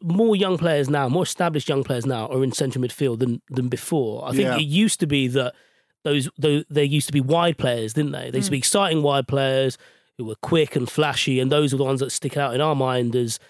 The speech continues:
Speaker 1: as, as the ones who are gonna go on to, to great things. But now they all seem to be central midfielders, and they all seem to be, like, given a shitload of resp-, uh, responsibility.
Speaker 2: Yeah, no, we s-, spend a load of time saying, um, the Premier League, you need a certain amount of physical skills, a,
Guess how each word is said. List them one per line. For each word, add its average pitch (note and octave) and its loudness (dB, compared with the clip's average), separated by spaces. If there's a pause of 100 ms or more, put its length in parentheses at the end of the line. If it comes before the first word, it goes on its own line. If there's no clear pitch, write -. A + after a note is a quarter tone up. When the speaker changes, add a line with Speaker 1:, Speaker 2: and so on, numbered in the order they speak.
(440)
Speaker 1:
as, C3+ -4
as C3+ -2
the C#3+ 2
ones B2+ 0
who C#3 0
are C3 0
gonna C3 0
go C3 2
on B2 0
to, B2 -4 (120)
to C#3 -8
great B2 -4
things. B2 -2
But C#3+ -2 (500)
now G#3 2
they F#3 2
all G#3 4
seem G#3 4
to E3 -2
be E3 0
central E3 0
midfielders, C#3+ -2
and C#3 -2
they D#3+ -2
all F#3 0
seem D3 0
to - -8
be, C#3+ -2
like, B2 -8 (560)
given D#3+ 4
a A#2 -2 (180)
shitload D3 0
of - -4
resp-, - -2
uh, C3+ 0
responsibility. C3 -2
Speaker 2:
Yeah, D3 4
no, D#3+ 2
we D3+ 2
s-, - -4 (260)
spend B2 -2
a - 2
load A#2 2
of G#2+ 0
time G#2+ -2
saying, F#2+ -4 (340)
um, F#2 -6
the G2+ -8
Premier A2+ -2
League, G#2 -2
you G#2+ -2
need G#2+ -2
a G2+ -4
certain A2 -2
amount G#2 -2
of - -10 (160)
physical G#2 -4
skills, G#2 -2
a, F#2 0